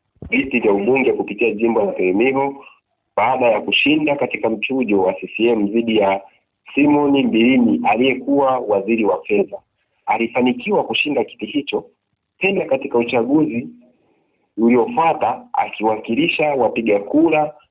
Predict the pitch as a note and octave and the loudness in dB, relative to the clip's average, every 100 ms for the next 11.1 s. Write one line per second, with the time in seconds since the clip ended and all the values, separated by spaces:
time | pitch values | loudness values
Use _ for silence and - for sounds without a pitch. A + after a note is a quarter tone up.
0 | _ - F#2+ G2 G#2 G2+ G#2+ D3 C3+ C#3+ | _ -4 -2 0 0 2 2 2 0 -2
1 | - _ _ _ F#2+ F2+ E2+ G#2 F2 D#2 | -6 _ _ _ -6 -4 0 0 0 -6
2 | - _ _ _ _ _ _ _ _ _ | -14 _ _ _ _ _ _ _ _ _
3 | _ _ _ _ _ _ - _ _ _ | _ _ _ _ _ _ -20 _ _ _
4 | _ _ _ - G#2 A2+ - - - _ | _ _ _ -2 0 0 -2 -8 -20 _
5 | _ B2+ C#3+ D3 G3 G3 F#3 D3+ D3 F#3 | _ -2 -2 0 0 0 0 -4 -4 -2
6 | B3 - B2 C3 A#2 A#2 D3+ D#3+ D3+ D3 | -2 -4 -4 0 0 2 2 0 0 -2
7 | B2 G#2 B2+ A#2 G#2+ G#2+ G#2 G#2+ G2 - | -2 -2 -4 -6 -4 -2 -2 -2 -2 -4
8 | - - G2+ G#2+ - B2+ - D3 D3+ C#3+ | -10 -6 -4 -2 -4 -6 -4 -2 0 -2
9 | C3+ A#2 C#3+ C3+ A#2 D3 D3 C3 A#2+ C#3 | -4 -4 -2 -2 -2 0 0 0 -4 -4
10 | B2+ B2+ A#2+ C3 A#2 - F3 C#3+ - - | -6 -6 -6 -4 -6 -4 -2 0 0 -4